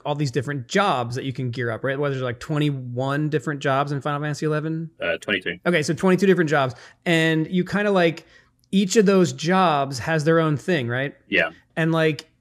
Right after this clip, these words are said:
Speaker 1: you're grinding for gear to equip all twenty-one of those jobs. And I think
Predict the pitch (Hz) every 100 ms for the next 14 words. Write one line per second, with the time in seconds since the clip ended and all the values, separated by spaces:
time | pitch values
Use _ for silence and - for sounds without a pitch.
0 | _ - - 180 170 165 131 - 170 180
1 | 190 196 190 185 139 165 170 170 165 170
2 | 151 - 175 160 - 170 180 160 - -
3 | 233 233 202 220 185 180 185 180 185 160
4 | 160 185 170